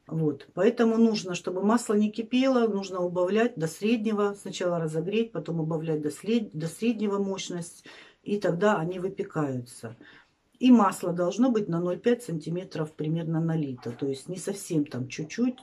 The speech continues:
тоже опять-таки в масле они поднимаются. Ну, какие-то такие нюансы. Вот поэтому видео я снимаю, показываю и рассказываю в процессе готовки вот эти все нюансы.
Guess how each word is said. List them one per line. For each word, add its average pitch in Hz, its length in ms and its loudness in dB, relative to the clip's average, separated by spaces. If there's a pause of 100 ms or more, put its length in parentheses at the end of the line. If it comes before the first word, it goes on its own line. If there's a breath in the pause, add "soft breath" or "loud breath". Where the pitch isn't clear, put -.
тоже 151 280 -2
опять-таки 185 460 -6
в 143 80 -2
масле 156 400 -2
они 147 180 0
поднимаются. 135 720 -6 (260 loud breath)
Ну, 392 120 4
какие-то 277 440 2
такие 233 320 2
нюансы. 240 520 6
Вот 208 220 0 (100)
поэтому 214 480 4
видео 202 400 2
я 180 240 0
снимаю, 233 480 2
показываю 202 680 0 (360 loud breath)
и 214 160 6
рассказываю 202 720 2
в - 300 -6
процессе 196 640 0
готовки 226 800 0 (280 loud breath)
вот 196 220 -2
эти 269 180 0
все 214 240 -2
нюансы. 156 640 0